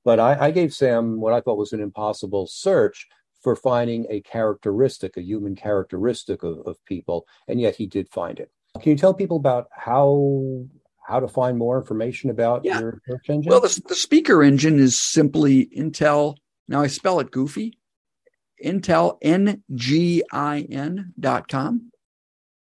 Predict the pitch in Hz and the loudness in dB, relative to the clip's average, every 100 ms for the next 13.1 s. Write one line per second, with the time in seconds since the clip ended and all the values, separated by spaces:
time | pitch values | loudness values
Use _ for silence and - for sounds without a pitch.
0 | _ _ _ - - 120 135 160 147 147 | _ _ _ -10 -6 -4 -2 -2 0 0
1 | 143 - 147 147 147 143 139 131 120 - | 0 -2 -2 0 -2 0 -2 -4 -6 -6
2 | 175 127 233 - _ _ - 127 143 147 | -6 -4 -4 -6 _ _ -6 -2 0 4
3 | 139 135 120 _ _ - - 151 127 107 | 4 4 0 _ _ -20 -2 0 2 -2
4 | 101 175 - _ - - 113 110 110 - | -6 -8 -12 _ -10 -4 -2 0 0 -2
5 | 117 113 90 _ - 127 110 - 139 127 | 0 0 0 _ -6 -4 -4 -4 -4 0
6 | 117 127 127 113 113 117 117 117 117 117 | 2 2 0 -2 -4 -4 -4 -4 -4 -4
7 | 107 104 143 - _ _ - 135 143 - | -6 -8 -10 -12 _ _ -2 0 0 -2
8 | - 208 180 143 123 120 135 117 123 123 | 0 0 2 2 4 2 0 0 0 0
9 | - 170 - 143 - _ _ _ _ _ | -2 -4 -4 -6 -12 _ _ _ _ _
10 | _ _ _ _ _ _ 139 135 139 143 | _ _ _ _ _ _ -2 2 2 0
11 | - 208 226 - 220 180 185 156 170 165 | 0 -2 -2 -2 -4 2 4 4 2 0
12 | - _ _ _ _ _ - 151 127 131 | -4 _ _ _ _ _ -6 -2 0 -2
13 | 135 | -6